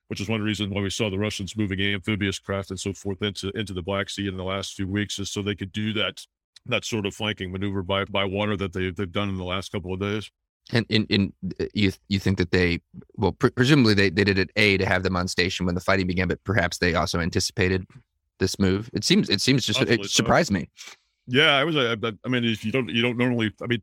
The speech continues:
Speaker 1: I mean, Russia, yes, Russia, I mean, excuse me, Turkey is, is a nato member, but it is, it is far from on good terms with the rest of the alliance. So it is, so it is kind of, uh, it, it was a little bit of a shock to see that, to, to see that happen.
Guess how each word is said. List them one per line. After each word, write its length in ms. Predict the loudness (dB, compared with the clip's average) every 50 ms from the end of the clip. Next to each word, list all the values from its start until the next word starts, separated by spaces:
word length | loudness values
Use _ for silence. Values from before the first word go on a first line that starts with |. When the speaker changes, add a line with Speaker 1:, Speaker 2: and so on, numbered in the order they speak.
| _ _ _ _ _ _ _ _ _ _ _ _ _ _ _ _ _ _
Speaker 1:
I 40 | -4
mean, 160 | -4 -4 0
Russia, 360 | 0 0 0 2 2 0 0 0
yes, 240 | 0 -2 -2 -2 -4
Russia, 240 | -4 -2 -2 -2 -2 0
I 40 | 0
mean, 140 | -2 -2
excuse 300 | -2 -4 -6 -4 -4 -4
me, 100 | -4 -6
Turkey 400 | -6 -4 -4 -2 -2 0 0 0
is, 100 | 0 0
is 200 | 0 -2 -2 -2
a 60 | -4 -2
nato 300 | -2 -2 -2 -2 -2 -4
member, 220 | -4 -4 -4 -4
but 160 | -2 -2 0 0
it 120 | 0 0
is, 240 | 0 -2 -2 -6 -6 -4
it 160 | -4 -2 -2
is 140 | -4 -6 -6
far 240 | -4 -2 -2 -2 -2
from 180 | -2 -6 -8
on 140 | -6 -6 -6
good 180 | -4 -6 -6 -4
terms 300 | -4 -4 -4 -2 -2 -4
with 120 | -6 -6
the 80 | -4 -4
rest 260 | -2 -2 -2 -4 -6
of 80 | -6 -4
the 100 | -4 -2
alliance. 460 | -2 -2 -2 -2 -2 -4 -4 -6 -8
So 280 | -10 -8 -4 -2 -2
it 80 | 0 0
is, 180 | -2 -4 -4 -4
so 120 | -2 -2
it 80 | -2 -2
is 120 | -4 -4
kind 200 | -4 -4 -2 -2
of, 140 | -2 -2 -2
uh, 160 | -2 -2 -4 -6 _ _ _
it, 100 | -18 -12 -8 -4
it 40 |
was 180 | -4 -2 -2 -2
a 40 | -2
little 180 | -4 -4 -4
bit 140 | -2 -4 -4
of 60 | -4
a 40 | -4 -6
shock 260 | -4 -4 -4 -4 -4
to 80 | -6 -8
see 180 | -6 -4 -4
that, 240 | -2 -2 -4 -4 -4
to, 140 | -6 -6 -6
to 120 | -6 -8
see 180 | -10 -6 -4 -2
that 180 | -2 -2 -2 -2
happen. 360 | -4 -4 -4 -6 -8 -10